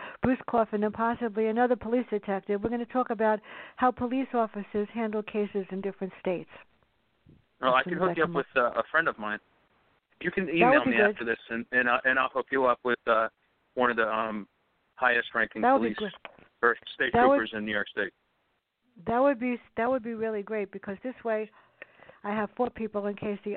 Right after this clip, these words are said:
Speaker 1: three people in case the other one doesn't show up, and I have the questions in my brain. Trust me.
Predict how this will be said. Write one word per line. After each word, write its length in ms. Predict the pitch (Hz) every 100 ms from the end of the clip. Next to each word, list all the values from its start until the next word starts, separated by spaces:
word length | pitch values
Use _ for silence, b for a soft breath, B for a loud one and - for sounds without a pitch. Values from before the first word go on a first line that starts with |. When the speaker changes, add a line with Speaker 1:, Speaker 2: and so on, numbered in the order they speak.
| -
Speaker 1:
three 140 | 254
people 320 | 254 226 196
in 80 | 196
case 160 | 202 208
the 80 | 214
other 120 | 208
one 100 | 208 202
doesn't 300 | 202 202 202
show 160 | 208 208
up, 200 | 196 -
and 120 | 214
I 60 |
have 160 | 233 196
the 80 | 185
questions 420 | - 196 - 196
in 80 | 180
my 140 | 185
brain. 320 | 180 196 202 160
Trust 240 | - 208
me. 200 | 170 165